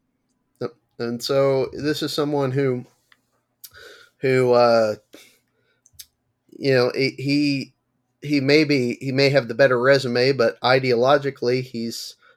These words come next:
further to the right than, than Gorsuch is. And yet, you know, he, uh, he went through, there wasn't nearly as much of a hubbub, in part because there was no s-, scandal that appeared out of thin air. Um,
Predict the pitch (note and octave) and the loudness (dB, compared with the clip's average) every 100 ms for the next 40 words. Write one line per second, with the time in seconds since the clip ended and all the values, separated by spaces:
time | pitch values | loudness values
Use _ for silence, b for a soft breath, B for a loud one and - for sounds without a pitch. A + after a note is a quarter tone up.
0 | _ - G#2 B2+ C#3+ C3+ B2+ B2 C3+ D3 | _ -10 -2 -2 -2 -4 -4 2 4 4
1 | C3 A#2 A#2 A#2 A2+ - - A#2 A#2+ C#3+ | 2 -2 -4 -4 -8 -10 -10 -6 -2 -2
2 | C#3+ A2+ - A#2 C3+ C#3+ A#2 A2+ A2+ _ | -2 -6 -2 0 0 -2 -6 -8 -12 _
3 | _ _ _ _ - A2 A2+ - _ G#2 | _ _ _ _ -2 0 0 -4 _ -6
4 | A2+ D#3 - _ A2+ A#2 A2 A2 G#2+ E3+ | -4 -4 -8 _ -8 -4 -2 -2 -2 -2
5 | D#3 D#3 - - C#3+ C3+ B2 - _ _ | 0 0 -2 -4 -2 -2 -2 -6 _ _
6 | _ D#3+ E3 A#3 A3+ A3 - C#3+ F3+ F#3 | _ 4 6 6 6 2 2 0 4 4
7 | E3 D3 D#3 C#3+ C#3 B2 B2 A2+ G#2 G#2 | 2 0 -2 -2 0 0 2 0 -4 -6
8 | B2 A#2 D#3 D#3 C#3+ C3+ B2 B2 B2+ B2 | -8 2 2 2 0 -2 0 2 2 0
9 | B2 A2 - - - - C3 B2+ B2 A#2 | -4 -4 -8 -14 -10 -8 -4 -4 -4 -2
10 | A2+ A2+ C3+ B2+ - - - A#2 G#2+ - | -2 -4 -4 -4 -4 -10 -6 -6 -6 -6
11 | A#2 A#2 A2+ G#2 b b b _ - B2+ | -4 -2 -4 -6 b b b _ 2 2
12 | A#2+ A2+ | 2 -2